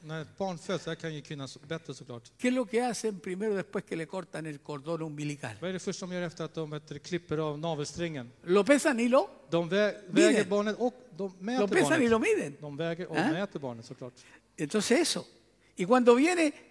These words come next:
Speaker 2: a la primera consulta, por
Speaker 1: Och när
Speaker 2: llamarlo
Speaker 1: de
Speaker 2: así,
Speaker 1: kommer till den första rådfrågan, om vi kan säga så.
Speaker 2: ¿qué hace el médico?
Speaker 1: Vad gör
Speaker 2: Otra vez,
Speaker 1: läkaren?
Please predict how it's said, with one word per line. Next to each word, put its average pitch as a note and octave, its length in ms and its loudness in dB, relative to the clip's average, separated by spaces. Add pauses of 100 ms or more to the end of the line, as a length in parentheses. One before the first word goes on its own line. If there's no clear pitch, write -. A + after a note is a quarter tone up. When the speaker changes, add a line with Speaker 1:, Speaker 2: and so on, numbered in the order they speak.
(360)
Speaker 2:
a G#3+ 120 8
la C4 140 12
primera D#4 440 6
consulta, D#4 540 8
por A3 80 2
Speaker 1:
Och G3+ 60 2
när G#3+ 80 4
Speaker 2:
llamarlo C#4 240 6
Speaker 1:
de C4 100 6
Speaker 2:
así, G3+ 100 4
Speaker 1:
kommer C4+ 200 6
till F#3 140 -6
den F#3 80 -2
första F#3+ 400 -2
rådfrågan, G3 500 0
om D#3 60 -4
vi D3 80 -4
kan C#3 120 -8
säga C#3+ 220 -6
så. C#3+ 260 -10 (720)
Speaker 2:
¿qué B3+ 100 -2
hace A#3+ 160 0
el A3 100 -6
médico? G#3 420 -2 (160)
Speaker 1:
Vad E3+ 180 -4
gör F3 120 2
Speaker 2:
Otra F3+ 160 4
vez, A3+ 180 8
Speaker 1:
läkaren? C#3+ 200 0